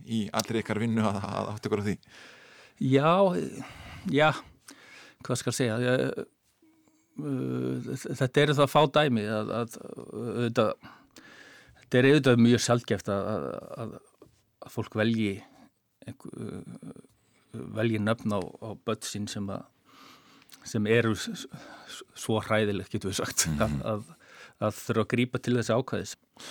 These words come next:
Speaker 1: En sko, síðan höfum við séð það, eh, á nýlegum úrskurðum að, að þrátt fyrir að, að þarna sé mikil áhersla á að nafnið geti tekið íslenskri eignarfallsendingu, brjóti ekki í bága við íslenskt málkerfi og það sé ritað í samræmi við íslenska ritvenjur,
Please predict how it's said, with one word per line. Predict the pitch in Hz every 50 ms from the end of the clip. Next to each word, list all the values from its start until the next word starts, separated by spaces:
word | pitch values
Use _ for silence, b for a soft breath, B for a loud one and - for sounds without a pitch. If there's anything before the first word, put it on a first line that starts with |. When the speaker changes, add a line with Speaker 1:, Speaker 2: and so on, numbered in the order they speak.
| B B B B B
Speaker 1:
En | B 101 92
sko, | - - 110
síðan | - 123 131 131 131 131 127
höfum | 127 113 117 110 117 110 104
við | 104 98
séð | - 117 110 95
það, | - - 98 92 82 - - -
eh, | 92 90 87 87
á | 87 90 87
nýlegum | 85 87 92 95 92 92 87 90
úrskurðum | 98 92 - - 90 87 87 85 85
að, | 82 82 85
að | 82 85 85 -
þrátt | - 92 92 -
fyrir | - 95 90
að, | 87 85 87 -
að | 98 87 85 82 82
þarna | - 92 85 78
sé | - 85 85
mikil | 85 80 85 85
áhersla | 85 85 80 - - 87 85
á | 85 80 78 B B B B B B B B B B
að | B 92 87
nafnið | 85 82 87 80
geti | - 85 85
tekið | - - 82 78 82 82
íslenskri | 82 - - 82 - - 76 82
eignarfallsendingu, | 85 - - 92 87 - - - - - - - 98 92 - - - - 90 92 87 - 98 90 87 - 92 -
brjóti | 92 90 87 -
ekki | 85 - 85
í | -
bága | 92 87 87 82
við | 85 87 92
íslenskt | - - - 92 - - -
málkerfi | 90 90 - - 101 92 95
og | 90 85
það | 80
sé | - 85
ritað | 87 90 - - 85
í | 80
samræmi | - 87 90 90 85 82 80
við | 80 82
íslenska | 85 - - 90 - - - 82
ritvenjur, | 90 98 - - 95 98 104 104 98